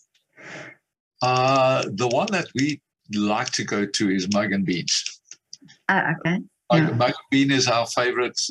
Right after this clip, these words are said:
Speaker 1: uh, especially with the coffee side of it.
Speaker 2: Yeah.
Speaker 1: Of course, you can, you can have coffee till it comes out of your ears, and it's always nice every time. The second cup,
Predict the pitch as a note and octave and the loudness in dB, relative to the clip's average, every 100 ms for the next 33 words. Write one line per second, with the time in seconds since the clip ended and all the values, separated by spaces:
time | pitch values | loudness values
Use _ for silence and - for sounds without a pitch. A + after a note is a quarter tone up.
0 | G#2 G#2 G#2 F#2+ G2+ G2+ - D3 C3+ G2+ | -2 0 0 -2 -2 -2 0 0 0 0
1 | G2 G2 G2+ - G2 - E2 D2 - - | -2 -2 -4 -2 -2 0 0 -2 -10 -12
2 | - - - - D3+ C#3 - - _ _ | -16 -16 -14 0 2 2 -2 -14 _ _
3 | A#2+ A2 A2 G2+ A#2 G#2 - G2 G2+ - | -2 0 -2 -2 -2 -2 -4 -2 -2 -2
4 | A2+ B2+ A2+ - C3 C3 B2+ A2+ A2 A2 | 0 0 -2 -4 -4 2 2 2 -2 -4
5 | A2 B2 A2+ A2+ G#2 G2 F#2+ G2+ F#2+ D3+ | -2 -2 0 -2 -2 -4 -2 -2 2 2
6 | C#3+ C#3 G#2+ G2 G#2 A2 A#2 B2+ B2 A2 | 2 0 0 0 0 -2 2 2 2 0
7 | A#2+ - - A#2+ - A2 G#2+ G2 - - | -2 -6 -4 -4 0 0 0 -2 -2 0
8 | C3+ C3 B2 C3 | -2 -2 -2 -2